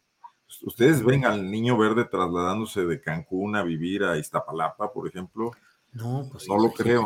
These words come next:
Speaker 1: ¿no? Eh, y, y viven de eso, y vive la familia completa, y una bola ahí de adláteres ad-,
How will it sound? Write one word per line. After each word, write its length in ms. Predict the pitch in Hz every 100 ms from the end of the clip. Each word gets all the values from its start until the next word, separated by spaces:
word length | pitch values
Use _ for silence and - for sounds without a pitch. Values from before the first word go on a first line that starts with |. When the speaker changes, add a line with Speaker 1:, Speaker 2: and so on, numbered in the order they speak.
| -
Speaker 1:
¿no? 380 | 95 98 113 - _ - - - -
Eh, 200 | - -
y, 320 | - 110 113
y 40 | 107
viven 340 | 113 143 160
de 140 | 135 143
eso, 280 | 143 113
y 60 | 95
vive 180 | 107 139
la 140 | 139
familia 480 | - 90 101 117 120
completa, 540 | 98 80 85 98 123
y 140 | 110 107
una 180 | 135 131
bola 440 | 104 113 120 117
ahí 160 | 98 98
de 280 | 113 95
adláteres 720 | 82 82 87 90 - 104 90 82
ad-, 180 | 71